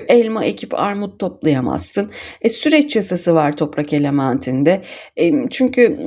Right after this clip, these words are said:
yani tohumu bugün ektim, hemen ertesi gün elmaları topladım olmayacağına göre zaman tanınacak, alan açılacak elbette.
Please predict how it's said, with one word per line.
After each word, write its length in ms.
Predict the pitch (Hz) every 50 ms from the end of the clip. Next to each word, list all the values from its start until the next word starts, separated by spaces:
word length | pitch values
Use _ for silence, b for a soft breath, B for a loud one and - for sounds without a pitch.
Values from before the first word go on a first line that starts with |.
| 101 95 -
yani 280 | 180 202 185 196 190 190
tohumu 460 | - 262 247 247 247 226 233 226 214
bugün 280 | 220 226 202 220 - -
ektim, 380 | - 226 220 - - 208 208
hemen 280 | 196 214 220 220 214 208
ertesi 420 | 196 190 202 202 - 214 - -
gün 160 | 196 214 208 -
elmaları 520 | - 202 202 202 196 196 202 196 190 196
topladım 480 | - - 190 - - - 190 180 180 180
olmayacağına 760 | 78 131 185 196 202 190 180 165 160 170 165 160 156 151 151
göre 360 | 147 147 147 151 180 196 190 B B B B B B -
zaman 480 | 202 190 233 262 254 247 240 226 208
tanınacak, 600 | - 185 156 151 143 131 131 131 160 165 170 - -
alan 280 | 214 226 220 220 214
açılacak 600 | 196 175 170 - 147 143 131 98 - 123 92 - - -
elbette. 600 | 131 120 95 82 85 82 - - - 196 214 214